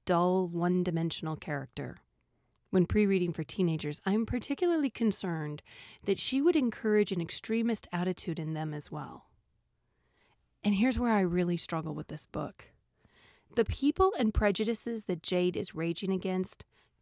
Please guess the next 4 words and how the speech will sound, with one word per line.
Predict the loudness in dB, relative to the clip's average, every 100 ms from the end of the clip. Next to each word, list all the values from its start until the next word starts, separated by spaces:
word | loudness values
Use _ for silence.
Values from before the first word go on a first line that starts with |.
| -2
deserve | -2 0 2 6 6 4 -2
her | -6 -4 -2
wrath | -2 -4 -4 -12 -20 _ _ _
and | 0 2 2 -2